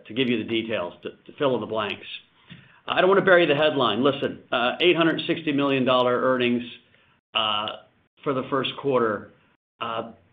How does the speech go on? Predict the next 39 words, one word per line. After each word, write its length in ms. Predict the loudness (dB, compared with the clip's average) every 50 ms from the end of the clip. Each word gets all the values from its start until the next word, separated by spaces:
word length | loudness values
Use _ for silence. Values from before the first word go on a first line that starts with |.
| _ _
pretty 220 | -2 -2 -2 0 -2
spectacular 580 | -4 -4 -4 -2 -2 -2 -2 -2 -2 -4 -4
from 140 | -4 -4 -4
where 100 | -4 -2
we 240 | -2 -2 -4 -4 -2
sit. 300 | 0 0 0 -2 -4 -12 -16 _
That's 240 | -2 0 0 0 -4 -10 -20 _ _ -20 -20 -20 -20 _ _ 0
three 240 | 2 2 2 4
times 280 | 2 2 2 2 2 0 0
what 240 | -2 -2 -2 -2 -6
we 80 | -4
delivered 580 | -4 -2 -2 -2 -2 0 0 -2 -2 -4 -6 -10 -16 -20 _ _ _ -6
in 140 | -4 -2 -2
the 260 | -2 -2 -4 -6 -12 -12 -4
fourth 300 | 0 2 2 2 0 -2
quarter, 340 | -4 -2 0 2 2 2 2
which 220 | 0 -2 -4 -4
we 160 | -4 -4 0 2
thought 220 | 2 2 2 0
was 80 | -4 -6
pretty 200 | -6 -6 -6 -4
great. 360 | -4 -4 -4 -4 -4 -8 -10 -18 _ _ _ _ _ _ _ _ _ _ _ -6
Our 100 | -4 -2
counterparty 640 | 0 2 2 4 2 2 2 2 2 2 0 0
trading 260 | 0 2 2 2 2 2
volumes 320 | 2 2 2 2 0 -2 -4
grew 200 | -6 -6 -2 -2
fifty 240 | -2 -2 -2 -4 -6
percent 480 | -4 -4 -4 -2 -2 -2 -2 -4 -4
quarter 280 | -2 -2 0 0 0 0
on 180 | 0 -2 -2
quarter, 540 | -4 0 0 2 2 2 2 0 -2 -6 -12 -20 _ _ _ _ _ _ _ _ 0
two 80 | 2 4
hundred 200 | 4 4 2 0
ninety 260 | 0 2 2 0 0
percent 400 | -2 -4 -4 -2 -2 -2 -2 -2
year 120 | -2 -2
on 160 | -2 -2 -2 -2
year. 460 | 0 0 2 2 0 0 -2 -4